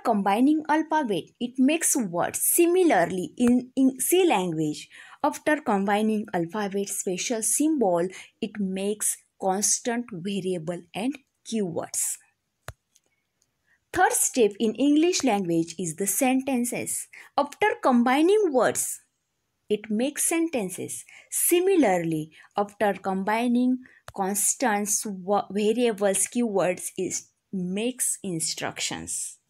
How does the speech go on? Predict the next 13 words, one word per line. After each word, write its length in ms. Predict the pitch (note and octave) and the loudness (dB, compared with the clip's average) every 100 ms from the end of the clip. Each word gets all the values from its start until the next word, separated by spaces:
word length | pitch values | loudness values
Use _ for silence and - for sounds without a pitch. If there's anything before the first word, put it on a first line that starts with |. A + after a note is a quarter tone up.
| _ _ _ - - _ | _ _ _ -20 -20 _
The 120 | G3 | 2
last 360 | G#3+ G#3 D#4+ G4 | 2 4 2 2
steps 640 | - D#4+ A3 G3+ - - - _ _ - | 2 4 4 4 -2 -8 -12 _ _ -2
in 320 | G3+ F#3 F#3+ - | 2 2 0 -4
English 480 | A3+ A#3 C4 E4 B3+ | 0 2 2 0 2
language 580 | F3+ F3+ E3 D#3+ E3 - | 0 0 -2 -2 -4 -10
is 260 | F#3+ E3 D3 | -6 -6 -2
the 240 | E3+ E3 - | -2 -4 -6
paragraph. 840 | - F#3+ G3+ G3+ D#3 D3+ - - _ _ _ _ _ _ _ _ _ _ _ _ - - - - | 0 2 2 0 -6 -10 -16 -20 _ _ _ _ _ _ _ _ _ _ _ _ -20 -20 -12 -2
After 440 | D4 - F#4 F#4 F#4 | -2 0 2 2 2
combining 800 | A#3 G#3 G#3 A3+ A#3 F#3 F#3+ | 0 2 4 4 4 2 -2
multiple 540 | G3 G3 G3 A#3+ A#3+ A#3 | 0 0 0 -4 0 0
sentence, 840 | A#3 G3 F#3 G3 F#3 D#3 D#3+ - | -2 -2 -4 -4 -4 -2 -2 -4